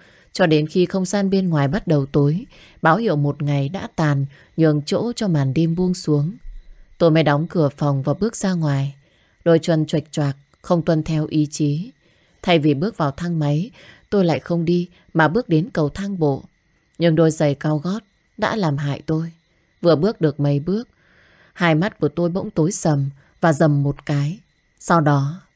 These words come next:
tôi không còn biết gì nữa. Khi tỉnh lại mở mắt ra, tôi thấy xung quanh là một màu trắng toát. Mùi cồn, tê tái và mùi thuốc khử trùng đập vào mũi tôi. Tại sao tôi lại ở đây?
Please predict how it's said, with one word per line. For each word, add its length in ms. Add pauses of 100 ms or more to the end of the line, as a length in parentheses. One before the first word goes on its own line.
tôi 120
không 220
còn 260
biết 160
gì 280
nữa. 320 (1300)
Khi 140
tỉnh 260
lại 160
mở 220
mắt 220
ra, 280 (300)
tôi 120
thấy 180
xung 260
quanh 260
là 80
một 180
màu 200
trắng 280
toát. 240 (640)
Mùi 260 (100)
cồn, 380
tê 180
tái 360 (280)
và 140
mùi 240
thuốc 200
khử 240
trùng 380 (300)
đập 240
vào 160
mũi 300
tôi. 240 (960)
Tại 160
sao 340
tôi 180
lại 180
ở 160
đây? 220